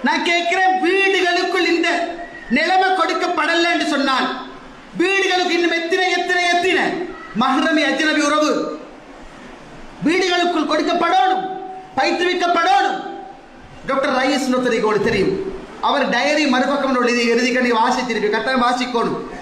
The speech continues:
அவர் ஒரு செய்தி சொல்றார், ஒரு உம்மா ஒரு புள்ளைய தூக்கிட்டு வாரா,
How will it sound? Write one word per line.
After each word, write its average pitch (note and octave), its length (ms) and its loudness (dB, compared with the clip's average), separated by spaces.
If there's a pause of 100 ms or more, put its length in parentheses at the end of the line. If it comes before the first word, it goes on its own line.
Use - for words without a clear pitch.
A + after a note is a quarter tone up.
(160)
அவர் D#4 220 2
ஒரு D#4+ 80 0
செய்தி F4 320 2
சொல்றார், B3 380 0 (500)
ஒரு C4 200 2
உம்மா D#4 320 2 (840)
ஒரு C#4+ 160 0
புள்ளைய F#4 380 2
தூக்கிட்டு E4+ 400 -2
வாரா, C4+ 540 0